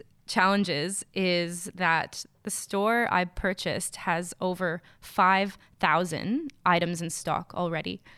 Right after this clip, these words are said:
So you can imagine, even coming on to three months, I'm still <laughs> finding things that I haven't seen yet. So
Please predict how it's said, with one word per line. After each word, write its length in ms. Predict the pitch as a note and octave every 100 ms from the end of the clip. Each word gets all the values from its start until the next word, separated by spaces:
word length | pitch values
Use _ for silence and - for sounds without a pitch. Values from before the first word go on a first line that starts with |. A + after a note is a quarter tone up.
| - -
So 220 | - -
you 140 | F#3+ G3+
can 140 | A3+
imagine, 560 | F#3+ E3+ F#3 F3 E3+ E3
even 380 | G3+ F3+ F3+ E3+
coming 280 | - F#3+ F3+
on 80 | E3+
to 100 | F3+
three 220 | - F3
months, 440 | E3+ E3+ - - - - -
I'm 160 | A3
still 280 | - B3+ B3
<laughs> 120 | A#3+
finding 320 | A#3 D#4 C#4+
things 340 | C#4 G3+ G#3+ A#3+
that 140 | G3+
I 80 | F#3
haven't 300 | G#3+ F#3 F#3
seen 320 | - F#3+ G#3
yet. 300 | E3+ - -
So 340 | - F3 D#3